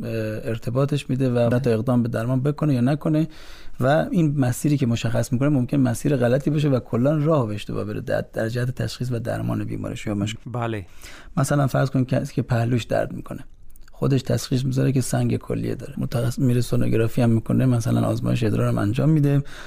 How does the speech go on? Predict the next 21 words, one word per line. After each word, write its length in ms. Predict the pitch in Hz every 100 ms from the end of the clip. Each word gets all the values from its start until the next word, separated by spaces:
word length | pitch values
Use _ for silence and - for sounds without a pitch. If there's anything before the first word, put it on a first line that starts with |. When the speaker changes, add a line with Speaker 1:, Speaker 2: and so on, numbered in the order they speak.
| - -
Speaker 1:
بعد 200 | 127 131
متوجه 300 | 117 117 120
می‌شه 160 | 127 123
که 100 | 123
همش 280 | 117 120 120
نرماله، 360 | 104 107 104 - - -
در 140 | - 123
صورتی 260 | - 131
که 60 | 131
اون 120 | 120
درد 280 | 120 123 127
پهلوش 640 | 117 110 98 120 151 147 127
ممکنه 380 | 120 - 151
مثلاً 300 | 151 131 135
ناشی 260 | 135 120 127
از 120 | 120
کمر 300 | - 107 101
دردش 360 | 113 - - -
باشه 180 | - - - - - - - - - - -
که 160 | - 104
اگر 200 | 117